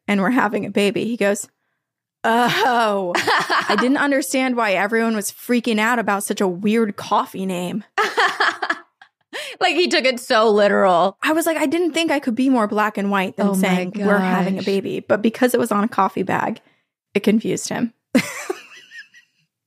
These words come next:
Speaker 2: I feel like you're gonna have to, I'm gonna have to re-listen to this entire beginning of the episode because I'm still stuck on,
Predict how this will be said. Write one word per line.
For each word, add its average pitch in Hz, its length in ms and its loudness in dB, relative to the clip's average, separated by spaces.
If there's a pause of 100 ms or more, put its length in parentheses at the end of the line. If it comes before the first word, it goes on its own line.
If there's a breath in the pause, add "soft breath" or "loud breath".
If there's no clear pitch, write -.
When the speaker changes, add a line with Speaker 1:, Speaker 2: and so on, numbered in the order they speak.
(1120)
Speaker 2:
I 233 120 2
feel 240 260 4
like 277 220 4
you're 311 100 -2
gonna 311 180 2
have 240 260 2
to, 240 300 2
I'm 208 140 2
gonna 220 160 2
have 226 220 0
to 220 80 -2
re-listen 190 560 0
to 202 80 -4
this 175 200 -2
entire 175 460 0
beginning 175 380 -4
of 180 100 -4
the 165 140 -4
episode 196 540 -2
because 185 260 -4
I'm 180 260 0
still 175 380 0
stuck 170 280 -2
on, 156 340 0